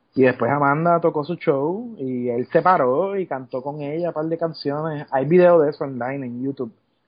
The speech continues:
en el canal de Puerto Rico Indie. So, pueden ver a Neil Gaiman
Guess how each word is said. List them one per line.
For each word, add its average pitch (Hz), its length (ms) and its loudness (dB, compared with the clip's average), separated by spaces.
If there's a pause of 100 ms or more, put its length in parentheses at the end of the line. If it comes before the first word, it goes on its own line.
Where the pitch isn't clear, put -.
(140)
en 131 100 -6
el 123 120 -4
canal 120 240 -6
de 127 100 -2
Puerto 143 260 0
Rico 135 240 0
Indie. 107 340 -6
So, 107 200 -10 (100)
pueden 135 260 2
ver 151 180 4
a 151 60 4
Neil 147 220 -2
Gaiman 139 420 -2